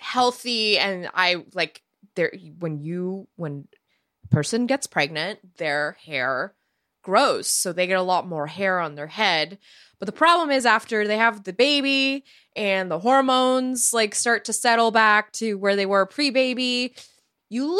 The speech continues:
lose all of that hair that you grew. So every time I brush my hair, it's just, like, clumps and clumps and clumps that come out. And at first, it's,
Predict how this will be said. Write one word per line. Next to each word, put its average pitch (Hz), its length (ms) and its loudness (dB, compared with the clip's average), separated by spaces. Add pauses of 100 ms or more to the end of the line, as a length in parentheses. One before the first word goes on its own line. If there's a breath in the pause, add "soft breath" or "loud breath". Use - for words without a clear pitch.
(180)
lose 320 120 2
all 185 200 6
of 185 100 0
that 170 180 2
hair 147 380 0
that 147 160 -10
you 175 160 -12
grew. 135 480 -6 (800)
So 240 640 4 (120)
every 427 280 4
time 302 380 0
I 226 120 2
brush 220 480 -2
my 208 160 0
hair, 202 640 0 (420 loud breath)
it's 220 260 2
just, 254 240 -4
like, 233 360 0 (340)
clumps 359 460 2
and 269 100 -2
clumps 247 360 -2
and 190 100 -6
clumps 196 260 -4
that 185 120 -6
come 180 180 -6
out. 151 300 0
And 208 120 0
at - 120 -2
first, - 460 0
it's, - 360 -2